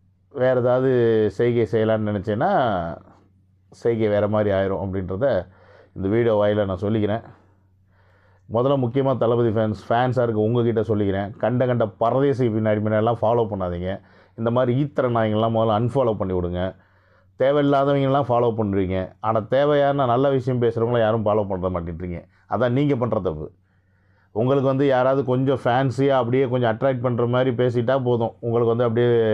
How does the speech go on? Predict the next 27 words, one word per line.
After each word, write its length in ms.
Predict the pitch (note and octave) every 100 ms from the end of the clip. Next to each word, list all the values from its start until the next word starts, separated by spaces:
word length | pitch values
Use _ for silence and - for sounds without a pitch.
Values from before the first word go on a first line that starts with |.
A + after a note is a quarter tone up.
| G2+ F#2+ - -
ஐஸ் 220 | - C3+ C3
வச்ச 200 | A2+ A#2+
மாதிரி 200 | B2+ A#2
ஆயிரும். 160 | B2 B2
எல்லாம் 220 | A#2+ A2+
பின்னாடி 260 | A#2+ A#2+ A2+
போ-, 280 | A2+ A#2+
அப்படியே 300 | A#2 A2+ B2+
தூக்கி, 280 | A#2+ B2+ B2
தூக்கி, 220 | A#2+ B2
தூக்கி 200 | A#2 B2+
கொடுத்துருவீங்க. 520 | A#2+ A#2 A2+ G#2+ F#2 F2+ - _ _ _ _ _ _ _ -
கடைசியில 260 | C3+ D3
அவங்க 260 | D3 C3+ C3
வந்து 160 | B2+
வச்சு 200 | C#3 A#2+
செஞ்சுட்டு 340 | A#2+ B2 A2+ G#2
போவாங்க. 360 | G2+ F#2+ F2 E2 - _ _ _ _ _ _ _ _ _ _ _ _ _ _ _ _ _ _
நீங்க 300 | A#2 D3+ D#3
முதல்ல 200 | C#3 C#3+
திருந்துங்கப்பா. 640 | C#3+ B2 C3+ C3+ A#2 F#2+ E2 - _ _ _ _
அப்புறமா 440 | A#2 A#2 C3 C#3
இந்த 160 | C3 B2+
மாதிரி 280 | B2+ C3 C3+
ஈத்தலைங்கெல்லாம் 480 | B2+ B2 A#2 A#2+
வராம 240 | A#2 A#2+ A2
இருக்குங்க. 300 | F2+ F2+